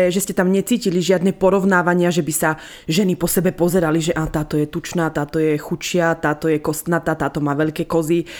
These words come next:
že ste to tam necítili. Možno, že oveľa viac ste posudzované v obchode pri Lidli,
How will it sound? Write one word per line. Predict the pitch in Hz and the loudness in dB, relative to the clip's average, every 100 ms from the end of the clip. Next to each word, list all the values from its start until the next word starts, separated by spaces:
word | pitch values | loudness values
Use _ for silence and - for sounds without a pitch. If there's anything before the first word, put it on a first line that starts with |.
| - - | -16 -8
že | 160 180 175 175 175 170 | 2 4 4 4 4 2
ste | - 196 | 0 0
to | 202 | 2
tam | 190 190 | 2 2
necítili. | 180 208 190 170 165 170 | 2 0 0 2 2 2
Možno, | 170 175 180 | 2 2 2
že | 160 | 0
oveľa | 175 170 180 170 | 0 2 4 4
viac | 165 175 - | 2 2 0
ste | - - 165 165 165 - - - | -4 2 4 2 0 -14 -18 -2
posudzované | 190 190 185 180 175 175 170 165 160 147 | -2 0 0 2 2 2 4 4 2 0
v | - | -2
obchode | 185 - 185 170 165 160 | -2 0 0 4 4 2
pri | - 170 | 2 2
Lidli, | 180 165 196 | 2 2 2